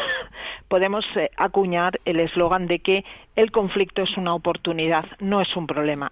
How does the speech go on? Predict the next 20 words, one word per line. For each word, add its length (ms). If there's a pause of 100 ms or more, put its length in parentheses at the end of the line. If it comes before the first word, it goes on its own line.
Es 120
una 120
oportunidad 640
que 100
nos 200
indica 460 (380)
que 160
algo 360
no 160
funciona 520
o 80
está 180
desajustado 840
y 140
que 140
nos 200
obliga 360 (420)
a 100
los 200
sujetos 600